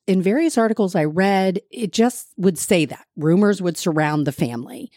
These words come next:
And I don't know if that's because one of David's brothers would tell reporters later on that David was in constant need of having sex.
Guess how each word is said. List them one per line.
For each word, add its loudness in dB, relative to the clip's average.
And 2
I 4
don't 2
know 2
if 0
that's 0
because -2
one 0
of -2
David's 0
brothers 0
would 0
tell -2
reporters 0
later 0
on 0
that -6
David 2
was 2
in -2
constant -2
need 2
of -4
having -2
sex. -8